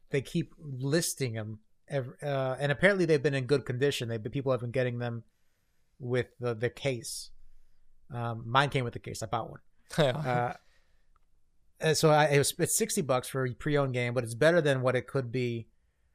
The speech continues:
Speaker 1: But at the same time, I'm pretty sure that's just driving down the price because GameStop's like, "Hey, we have a warehouse full of these <laughs> games."
Speaker 2: Gotcha. That
Speaker 1: But,
Speaker 2: helps
Speaker 1: you know,
Speaker 2: us. <laughs>
Speaker 1: that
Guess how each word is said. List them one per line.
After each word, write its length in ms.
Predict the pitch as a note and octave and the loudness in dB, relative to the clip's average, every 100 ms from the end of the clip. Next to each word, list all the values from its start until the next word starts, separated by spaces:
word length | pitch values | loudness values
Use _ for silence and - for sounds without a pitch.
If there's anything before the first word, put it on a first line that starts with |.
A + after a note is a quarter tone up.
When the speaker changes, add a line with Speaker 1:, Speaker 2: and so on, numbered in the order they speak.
| _ | _
Speaker 1:
But 80 | C3+ | 2
at 80 | C#3 | 2
the 60 | - | 2
same 200 | D#3+ C3+ | 0 2
time, 120 | D3 | 0
I'm 60 | B2 | 2
pretty 160 | D3 | 0
sure 140 | C3 C3+ | 2 0
that's 160 | A2+ | 0
just 180 | A#2 A2+ | -2 -2
driving 360 | C#3 C3 B2 A#2+ | 2 4 2 0
down 280 | B2 A#2+ | 0 0
the 60 | A#2+ | -4
price 420 | - B2 B2 C#3 | -4 -2 0 -4
because 580 | - A2+ B2+ A#2+ G#2 - - | -8 -6 -4 -4 -4 -8 -4
GameStop's 400 | C3 A2+ C3 B2 | -4 -2 -4 -4
like, 160 | A#2+ | -2
"Hey, 180 | C#3 C#3+ | 0 0
we 160 | B2 A#2+ | 0 -2
have 340 | C3+ C3 A2 _ _ _ _ _ _ | 0 -2 -4 _ _ _ _ _ _
a 80 | B2+ | 2
warehouse 500 | C3 D3+ C3 C3 - | 4 6 6 2 2
full 220 | D#3 C#3 | 0 0
of 80 | B2+ | 0
these 160 | C3 | -4
<laughs> 100 | A2 C3 | 2 2
games." 420 | A2+ A2+ F2+ - | 2 -4 -8 -4
Speaker 2:
Gotcha. 460 | - C3+ A#2+ - A2 - _ _ _ _ _ _ _ _ _ _ _ _ _ - | 4 4 4 -4 -8 -14 _ _ _ _ _ _ _ _ _ _ _ _ _ 2
That 120 | C3+ | 4
Speaker 1:
But, 60 | B2+ | 6
Speaker 2:
helps 200 | C3 D#3 | 4 6
Speaker 1:
you 40 | |
know, 100 | C#3+ | 4
Speaker 2:
us. 300 | A#2 A#2 - - | 4 0 -2 -4
<laughs> 60 | - | 2
Speaker 1:
that 300 | G#3 C#3+ | 2 2